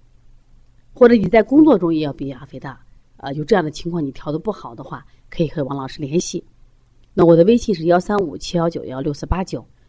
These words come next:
我们一起来共同探讨，甚至我可以帮到大家。因为我们调理这些案例的时候，我们就反复琢磨、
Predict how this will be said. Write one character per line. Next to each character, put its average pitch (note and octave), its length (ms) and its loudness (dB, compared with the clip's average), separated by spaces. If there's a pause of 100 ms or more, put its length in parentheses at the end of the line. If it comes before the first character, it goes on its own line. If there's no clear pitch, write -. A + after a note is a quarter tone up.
我 D3 100 -6
们 E3 140 4
一 F#3+ 40 0
起 - 160 -12
来 C#3+ 160 -14
共 A3+ 200 -2
同 F#3+ 120 -4
探 G3+ 200 -6
讨， C3 180 -10 (300)
甚 E3 280 -8
至 A2+ 240 -18 (240)
我 E3+ 80 -12
可 D#3+ 120 -6
以 E3 80 0
帮 F3+ 180 -2
到 F3 80 -4
大 B2+ 160 -14
家。 A#2+ 180 -16 (360)
因 F3 120 2
为 F#3 80 8
我 D#3+ 140 2
们 C#3+ 160 -6
调 - 160 -14
理 D#3 140 0
这 F3 100 -4
些 E3+ 100 -4
案 F3 160 -2
例 E3+ 80 -2
的 D#3+ 80 -6
时 - 140 -10
候， D#3 60 -10
我 C#3 100 -6
们 E3+ 100 -8
就 B3 120 6
反 C#3+ 200 -4
复 D#3+ 120 -2
琢 D3 180 -8
磨、 C#3+ 240 -10